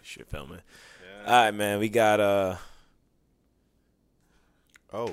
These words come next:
Speaker 3: what's up, man?
Speaker 1: Oh, yeah.
Speaker 3: Easy Rose, what's going on? I thought you was gonna introduce yourself.
Speaker 1: Oh, my fault. Nah, I'm not selfish like that. You know,
Speaker 3: Oh,
Speaker 1: let
Speaker 3: okay.
Speaker 1: other people go
Speaker 3: All right.
Speaker 1: first.
Speaker 3: Anyway, Easy Rose, Brooklyn,
Speaker 1: All right.
Speaker 3: stand up. New York City, stand up. Chicago, stand up.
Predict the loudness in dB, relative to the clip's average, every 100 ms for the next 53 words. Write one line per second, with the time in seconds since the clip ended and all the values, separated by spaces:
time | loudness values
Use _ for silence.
0 | -14 -18 -12 -10 -10 -10 -12 -10 -12 -10
1 | -10 -8 -10 -10 -10 -10 -8 -8 -8 -8
2 | -8 -10 -10 -12 -14 -14 -14 -8 -8 -8
3 | -14 _ _ _ -2 0 0 2 0 0
4 | -10 -4 0 2 2 0 -2 -4 -6 -8
5 | _ -8 -6 -6 -8 -10 -12 -12 -14 -10
6 | -6 -6 -4 -6 -8 -10 -12 -16 -16 -20
7 | -16 -12 -12 -12 -16 -20 -20 _ _ -8
8 | -6 -4 -6 -8 -18 -16 -12 -10 -6 -6
9 | -6 -8 -8 -14 -20 _ _ -20 -10 -8
10 | -8 -10 -12 -16 -14 -12 -10 -12 -12 _
11 | -18 -14 -14 -12 -12 -14 -16 -18 -16 -16
12 | -18 -18 -14 -14 -16 -20 -20 -20 -20 -20